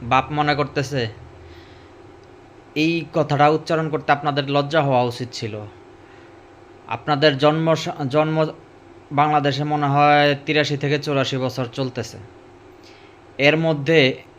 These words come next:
এতগুলো সংসদ নির্বাচন হয়েছে, সবগুলো সংসদ নির্বাচন মিলিয়ে আপনাদের আসন সংখ্যা পঞ্চাশও পের-, পার হয়নি।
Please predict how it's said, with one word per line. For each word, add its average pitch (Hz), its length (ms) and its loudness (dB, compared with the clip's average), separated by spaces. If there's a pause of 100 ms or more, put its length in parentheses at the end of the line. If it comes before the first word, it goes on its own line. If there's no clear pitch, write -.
(140)
এতগুলো 151 600 2
সংসদ 151 420 -4
নির্বাচন 151 480 -2
হয়েছে, 123 360 -4 (720)
সবগুলো 143 520 0
সংসদ 156 360 -4
নির্বাচন 156 480 0
মিলিয়ে 156 600 2 (200)
আপনাদের 139 460 0
আসন 139 400 2
সংখ্যা 147 420 -4
পঞ্চাশও 151 560 -2
পের-, 147 200 0 (180)
পার 143 180 6
হয়নি। 110 300 -4